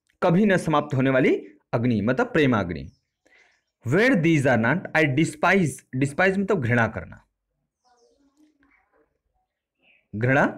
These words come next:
करना, ठीक है। चीक्स, लिप्स और आइज, ठीक। अब देखिए इसमें कवि क्या बताना चाहता है,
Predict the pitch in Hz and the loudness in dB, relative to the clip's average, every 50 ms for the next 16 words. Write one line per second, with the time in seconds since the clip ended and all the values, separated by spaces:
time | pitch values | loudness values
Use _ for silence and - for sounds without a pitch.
0 | - - _ _ _ _ - 110 98 82 69 - - - _ _ _ _ _ _ | -12 -20 _ _ _ _ -4 -4 -4 -4 -6 -12 -16 -18 _ _ _ _ _ _
1 | - 156 160 294 415 508 - - _ _ _ _ _ _ _ _ _ _ _ _ | -2 -2 -2 -2 -4 -6 -8 -16 _ _ _ _ _ _ _ _ _ _ _ _
2 | _ _ _ _ _ _ _ _ _ _ _ _ _ _ _ _ _ _ _ - | _ _ _ _ _ _ _ _ _ _ _ _ _ _ _ _ _ _ _ -20
3 | - - - 147 165 175 175 - - - - _ _ _ - 113 131 147 160 156 | -18 -6 -2 0 0 0 0 -4 -12 -18 -20 _ _ _ -2 0 2 2 2 0
4 | - - - - - - - - - - _ - - - _ _ _ _ - 254 | -4 -12 -18 -20 -20 -20 -20 -20 -20 -20 _ -20 -20 -20 _ _ _ _ -4 -4
5 | - - - _ _ _ _ _ _ _ _ - - - 190 196 294 330 311 - | -4 -4 -12 _ _ _ _ _ _ _ _ -20 -10 -6 -2 0 2 2 2 0
6 | - - 254 277 - - 180 180 - - 175 135 131 131 127 113 110 110 107 - | 0 0 -2 -2 0 0 0 0 0 0 0 0 0 0 0 0 -2 -2 -4 -6
7 | 101 98 - 107 92 101 98 | -8 -8 -8 -10 -10 -10 -12